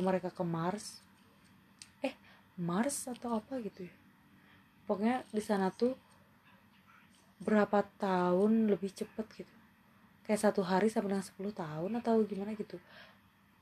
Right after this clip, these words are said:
Nah, mereka, em, dia tuh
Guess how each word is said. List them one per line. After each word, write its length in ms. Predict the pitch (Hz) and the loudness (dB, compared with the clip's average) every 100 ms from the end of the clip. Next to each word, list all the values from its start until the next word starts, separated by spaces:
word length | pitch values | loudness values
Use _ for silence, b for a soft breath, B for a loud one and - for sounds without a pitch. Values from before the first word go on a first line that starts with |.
| _ | _
Nah, 240 | - 196 190 - | -6 -4 -4 -6
mereka, 400 | 196 196 190 196 - _ | -2 -2 0 -2 -2 _
em, 720 | 196 190 180 185 185 185 185 185 | 0 2 2 0 0 0 -2 0
dia 240 | 190 185 | 2 4
tuh 240 | 185 254 | 2 -2